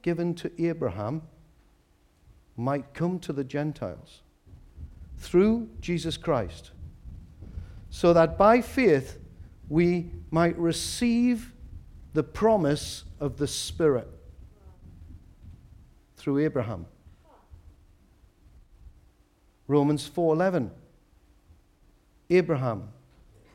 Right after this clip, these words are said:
And he received circumcision as a sign, as a seal of righteousness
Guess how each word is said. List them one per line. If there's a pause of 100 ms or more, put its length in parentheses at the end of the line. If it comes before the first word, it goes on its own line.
(320)
And
he
received (280)
circumcision
as
a
sign,
as
a
seal
of
righteousness